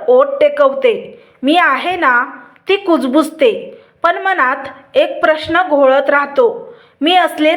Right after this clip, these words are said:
तरी पुरेशी आहे का?" स्वराचं बाळ इतर घरात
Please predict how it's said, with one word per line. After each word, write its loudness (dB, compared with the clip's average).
तरी -2
पुरेशी 0
आहे -2
का?" -2
स्वराचं 0
बाळ 0
इतर 0
घरात -2